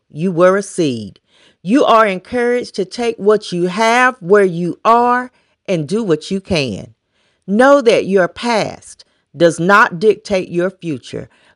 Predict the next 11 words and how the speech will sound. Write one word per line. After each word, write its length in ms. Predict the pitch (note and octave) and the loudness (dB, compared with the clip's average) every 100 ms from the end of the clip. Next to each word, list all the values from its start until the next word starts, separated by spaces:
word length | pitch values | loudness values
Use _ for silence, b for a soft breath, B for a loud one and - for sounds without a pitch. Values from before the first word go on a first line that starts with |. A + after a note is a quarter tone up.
| - | 4
but 240 | G3+ G#3+ | 6 6
it 240 | - D4 - | 0 0 0
is 300 | A#3+ G#3+ E3 | 0 0 0
your 160 | F3 | 0
present 580 | - - C#4+ C#4 F#3 - | -2 -2 2 2 2 -4
moment 500 | D#3 C#3+ A#2 G#2 - _ _ _ - | -2 -2 -2 -8 -14 _ _ _ 2
that 180 | F#3 | 2
will 160 | E3 F3+ | 4 0
be 220 | D3 G#3+ | 2 0
the 240 | F#3+ F3 E3 | 0 -2 -2
investment 760 | D3 F#3+ G#3+ G3+ - B2 - | -2 0 0 -2 -10 -12 -12